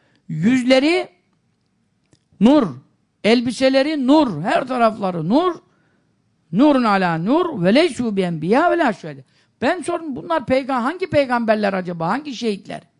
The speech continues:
Halbuki peygamber de değiller, şehit de değiller. "Velakin yaghbituhumun nebiyyune ve şühedâ'u." Lakin onların, efendim, özelliği nedir? Ne kadar fazileti var ki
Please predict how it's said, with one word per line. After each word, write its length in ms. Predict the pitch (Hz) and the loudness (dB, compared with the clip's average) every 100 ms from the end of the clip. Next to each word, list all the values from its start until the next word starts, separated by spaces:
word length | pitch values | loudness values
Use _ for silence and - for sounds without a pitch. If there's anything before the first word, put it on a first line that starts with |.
| _ _ _ _ | _ _ _ _
Halbuki 480 | - 339 285 220 196 | 0 0 -2 -10 -8
peygamber 580 | 233 277 294 302 320 269 | -6 -2 -2 2 2 2
de 160 | 240 | 2
değiller, 420 | 196 185 170 294 381 - _ _ _ _ _ _ _ | 6 6 6 4 2 -4 _ _ _ _ _ _ _
şehit 440 | - - 254 359 - | -4 4 4 4 0
de 260 | 262 359 - _ _ _ _ - | -2 -2 -8 _ _ _ _ 4
değiller. 400 | 185 160 131 - _ _ - | 6 4 -2 -6 _ _ -2
"Velakin 460 | 147 180 202 285 | 2 2 2 0
yaghbituhumun 680 | 302 240 202 196 180 165 220 | 0 0 -2 -2 -2 0 0
nebiyyune 680 | 185 156 131 131 226 320 339 - _ _ - | 0 0 -2 0 2 2 0 -4 _ _ -4
ve 120 | 175 202 | 0 0
şühedâ'u." 1040 | - 170 151 139 147 202 285 311 277 170 _ _ _ 147 | 0 0 2 2 4 4 4 2 2 -2 _ _ _ -4
Lakin 680 | 180 185 226 302 302 269 _ _ _ _ - | -2 -2 0 0 0 -8 _ _ _ _ -6
onların, 640 | 180 180 170 208 285 262 _ _ _ _ _ _ | -4 0 0 2 2 0 _ _ _ _ _ _
efendim, 640 | 165 165 160 160 269 262 - _ - | -4 -2 -2 0 0 0 -4 _ -6
özelliği 640 | 160 165 170 160 151 131 - _ _ _ _ _ _ - | -2 0 0 0 -2 -4 -10 _ _ _ _ _ _ -6
nedir? 340 | 147 208 247 | -2 -2 -2
Ne 80 | 185 | -6
kadar 320 | 175 170 160 | -6 -4 -6
fazileti 540 | 151 156 156 151 143 143 | -6 -10 -6 -8 -4 2
var 200 | 254 269 | 2 2
ki 300 | 339 339 | -2 -4